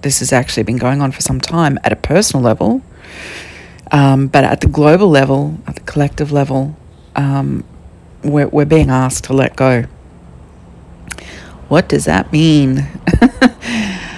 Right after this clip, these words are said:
Um, you know, when, when, when we move through a period of transformation at any level, you know, uh, we can feel incredibly shifted and, and we go through this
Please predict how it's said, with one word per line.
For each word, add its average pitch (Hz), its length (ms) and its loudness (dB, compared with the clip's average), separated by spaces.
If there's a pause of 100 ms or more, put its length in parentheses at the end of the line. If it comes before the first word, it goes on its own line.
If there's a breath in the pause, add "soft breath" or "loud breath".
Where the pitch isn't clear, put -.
(200 loud breath)
Um, 151 560 4 (1600)
you 147 120 2
know, 160 360 4 (540)
when, 143 560 4 (400)
when, 143 480 2 (100)
when 143 160 2
we 175 120 6
move 165 420 4
through 156 400 0
a 139 80 0
period 147 800 4 (100)
of 139 460 -2
transformation 131 920 -2
at 127 200 0
any 208 240 2
level, 131 380 0 (960 loud breath)
you 143 80 -2
know, 139 300 0 (760 loud breath)
uh, 139 400 2 (200)
we 170 160 6
can 139 460 0 (220)
feel 139 380 2
incredibly 139 580 0
shifted 135 520 2
and, 135 260 2
and 131 80 -4
we 135 80 -2
go 139 160 2
through 135 160 -8
this - 180 -4